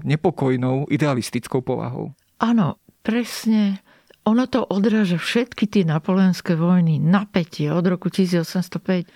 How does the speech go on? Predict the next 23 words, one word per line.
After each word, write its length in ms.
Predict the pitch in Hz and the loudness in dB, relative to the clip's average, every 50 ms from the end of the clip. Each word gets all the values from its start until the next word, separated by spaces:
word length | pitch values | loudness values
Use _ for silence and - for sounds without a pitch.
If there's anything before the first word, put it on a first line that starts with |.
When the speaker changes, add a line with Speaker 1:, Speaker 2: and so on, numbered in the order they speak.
| - - - - | -20 -20 -10 -2
Speaker 2:
tisíc 240 | - 202 196 - 196 185 | -2 -2 0 2 0 0
osemsto 400 | 175 - 190 180 - - 180 160 | 0 0 -2 -2 0 -2 -2 0
deväť, 480 | 160 175 190 190 180 175 156 - - - | 2 2 2 4 2 2 0 -2 -4 -4
ostreľovanie 640 | 180 170 - - 180 165 165 170 165 170 165 160 160 | -4 -4 -2 -2 0 0 2 2 2 2 2 2 2
Viedne, 480 | 151 175 175 170 147 151 156 151 - | 2 2 0 0 0 0 -2 -2 -2
Bratislavy, 800 | - 180 202 202 - - 175 - - - 156 143 139 143 139 - | -2 0 0 0 0 -2 -4 -4 -4 -6 -4 -4 -2 -4 -4 -4
Devína. 880 | 127 123 123 123 214 240 247 208 202 214 185 185 160 156 151 147 156 - - - - _ - | -6 -4 2 4 6 6 6 6 4 4 4 4 4 2 0 -2 -4 -8 -16 -20 -14 _ -4
A 320 | 175 160 151 156 160 151 _ _ _ _ _ _ _ _ _ _ - | -2 -2 0 -2 -4 -6 _ _ _ _ _ _ _ _ _ _ -2
to 120 | - 208 202 | -2 -2 0
všetko 400 | - - 269 269 - - 233 - | 0 -2 -2 -2 -2 -4 -6 -2
sa 120 | - 202 | -2 -4
skutočne 680 | - - - 226 262 - 262 208 - - 190 170 151 - | -4 -2 -4 -4 -2 -2 -2 -4 0 0 0 0 0 0
odráža. 560 | 175 190 190 190 175 160 147 139 143 143 151 | 0 0 2 2 2 0 0 -2 -2 -4 -6
Tie 240 | - - 180 180 165 | -4 -2 -2 -2 -2
sforcatá, 920 | - - 214 220 262 277 - - - 156 151 - - 160 165 180 190 - _ _ _ - | -4 -2 -2 -2 -2 -4 -6 -4 -4 -4 -4 -2 -4 -2 0 -2 -2 -4 _ _ _ 0
to 80 | 226 247 | 0 2
je 120 | 247 247 | 2 0
aj 200 | - 220 208 202 | 0 0 -2 -2
prejav 440 | - 208 185 220 220 214 208 196 175 190 | -2 -2 0 0 0 2 0 0 2 2
jeho 480 | 190 196 185 160 175 185 180 170 - - - | 2 2 0 2 0 0 0 0 -2 -2 0
výbušnej 600 | - 214 214 214 208 - - - 165 170 165 160 - | 0 0 0 0 -2 -2 -2 0 2 2 2 0 0
povahy. 480 | 175 175 175 160 147 143 131 147 - _ _ _ _ _ - - - - - _ | -2 -2 0 -2 -2 -4 -6 -10 -14 _ _ _ _ _ -20 -20 -20 -20 -14 _
On 480 | - 196 208 214 233 240 240 240 226 | -2 0 2 4 4 4 2 0 -2